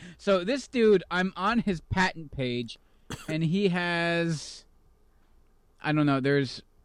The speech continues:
fourteen some, how, where's this guy? I had this guy's, uh, wiki pulled up. Don, let me pull up again, 'cause he is ridiculous. He's like,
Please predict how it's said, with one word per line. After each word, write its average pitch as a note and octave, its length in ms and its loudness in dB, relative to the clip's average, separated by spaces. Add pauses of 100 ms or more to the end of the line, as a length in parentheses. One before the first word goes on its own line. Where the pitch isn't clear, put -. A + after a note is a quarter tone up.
fourteen F#3 880 -2
some, F3+ 460 6
how, C#3+ 320 4
where's D3 300 0
this B2+ 180 0
guy? B2 320 10
I C3+ 60 8
had C3 240 8
this C#3 180 4
guy's, A#2+ 480 8
uh, G2+ 300 8 (1300)
wiki B2+ 360 12
pulled A2 320 10
up. F2+ 200 6 (500)
Don, C#3 260 8
let C3+ 100 6
me C3 100 8 (160)
pull A#2 140 0
up A2 140 0
again, G2 220 0
'cause G2+ 180 -2
he A#2+ 120 8
is G#2+ 240 2 (1080)
ridiculous. A2+ 840 4 (1120)
He's E3+ 280 12
like, G3+ 180 10